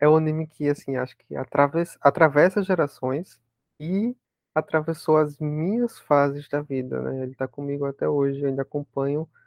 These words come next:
algumas coisas da obra. <clears throat> Boruto não. É, e assim, eu acho que o que me faz escolher Naruto é porque justamente ele me deu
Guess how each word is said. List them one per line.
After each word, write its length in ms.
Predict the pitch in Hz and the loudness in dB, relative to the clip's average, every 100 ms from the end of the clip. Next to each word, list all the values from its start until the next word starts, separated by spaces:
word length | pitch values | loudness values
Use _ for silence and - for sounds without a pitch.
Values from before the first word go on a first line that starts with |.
| _ _ _ _ _ | _ _ _ _ _
algumas 300 | 139 139 135 | -2 -2 -2
coisas 260 | - 139 | -2 -2
da 140 | 135 131 | 4 4
obra. 200 | 127 - _ - | 4 0 _ -2
<clears throat> 240 | 185 170 | 0 4
Boruto 320 | 139 139 143 | 8 8 6
não. 180 | 151 143 - - - - | 2 2 0 -12 -14 2
É, 600 | 143 135 135 135 135 127 - _ _ _ | 4 4 2 0 0 -2 -6 _ _ _
e 120 | 143 | -2
assim, 360 | 143 151 131 117 _ _ _ - | -2 -2 -6 -8 _ _ _ -2
eu 80 | 147 | 0
acho 200 | 156 - | 0 -4
que 100 | 156 | -6
o 80 | |
que 140 | 156 165 | -4 -6
me 120 | 170 | -6
faz 420 | - 151 151 160 | -4 0 0 0
escolher 300 | 156 - 160 | -8 -6 -4
Naruto 460 | 156 147 143 143 151 | -4 -4 -6 -6 -8
é 40 | |
porque 540 | - 156 - 143 143 139 | -4 -6 -6 -6 -4 -6
justamente 540 | - 147 160 156 151 | -10 -10 -8 -8 -6
ele 80 | 147 | -8
me 100 | 156 | -6
deu 400 | 147 147 143 156 | -2 0 0 -4